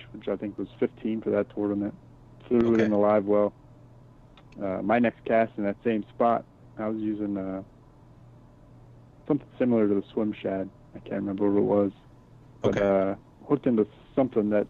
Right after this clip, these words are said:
Speaker 1: nearly ripped the rod out of my hand. I'm pretty sure it had teeth 'cause it cut my blade or my, uh, braid
Speaker 2: Oh, wow.
Speaker 1: clean
Speaker 2: Yeah.
Speaker 1: off, like, within the second tug. So we were both kinda irritated.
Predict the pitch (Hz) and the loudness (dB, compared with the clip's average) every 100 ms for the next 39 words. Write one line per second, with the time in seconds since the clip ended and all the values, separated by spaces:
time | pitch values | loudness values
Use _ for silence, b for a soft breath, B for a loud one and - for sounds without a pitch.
0 | - 123 113 120 107 113 - 101 104 110 | -6 -4 0 2 2 0 0 0 2 4
1 | 101 95 95 98 95 95 - - - - | 2 0 -4 -6 -6 -8 -16 -20 -20 -20
2 | 117 - 117 - 113 107 101 - 120 - | -14 -4 -2 2 2 2 0 0 0 0
3 | 107 98 - - - - 117 104 104 104 | -4 -6 -8 -18 -6 -4 -2 -2 2 4
4 | 107 120 120 - - 98 98 95 95 92 | 6 4 0 -8 -10 -6 -4 -4 -4 -6
5 | 90 110 120 123 - - - - - - | 0 4 4 0 -12 -20 -20 -20 -20 -20
6 | - - 101 85 92 135 110 117 - - | -20 -12 -8 -4 0 2 4 2 -2 -14
7 | - - - - - - - - 113 - | -20 -20 -20 -20 -20 -20 -14 -4 -4 -4
8 | - 107 117 104 - 120 120 104 - 113 | -4 0 0 0 0 -2 -2 -4 0 0
9 | 117 - - - - - - - - - | 0 -6 -20 -20 -20 -20 -20 -20 -20 -14
10 | 98 104 98 104 - 107 98 101 101 - | -6 -4 -2 -2 -2 -4 -2 0 0 2
11 | 104 104 | 2 2